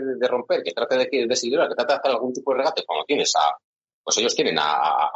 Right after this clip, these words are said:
a nueve tíos, eh, defendiendo, una línea de cinco y otra línea de cuatro delante y solamente José Luis arriba,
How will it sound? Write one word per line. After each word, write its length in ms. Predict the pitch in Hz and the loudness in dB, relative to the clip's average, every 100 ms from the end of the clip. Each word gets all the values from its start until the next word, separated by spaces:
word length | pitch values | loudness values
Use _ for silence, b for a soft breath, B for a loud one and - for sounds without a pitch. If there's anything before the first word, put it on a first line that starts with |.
| 82 | 0
a 40 | |
nueve 240 | 95 131 135 | 0 0 0
tíos, 440 | 175 82 71 - | 0 0 0 0
eh, 120 | 80 | 0
defendiendo, 520 | 76 78 87 135 170 | 0 -2 0 0 0
una 140 | 160 101 | 0 0
línea 220 | 107 113 | 0 0
de 60 | 107 | -2
cinco 280 | 117 95 | -4 -2
y 40 | 87 | 0
otra 120 | 101 | 0
línea 200 | 104 107 | 0 0
de 60 | 104 | 0
cuatro 240 | - 107 | -2 0
delante 380 | 113 139 - 107 | 0 0 -4 -8
y 80 | - | -4
solamente 460 | - 107 110 104 | 0 2 2 -2
José 140 | 110 107 | -2 -2
Luis 180 | 113 117 | 0 0
arriba, 400 | 113 147 196 | -2 0 -2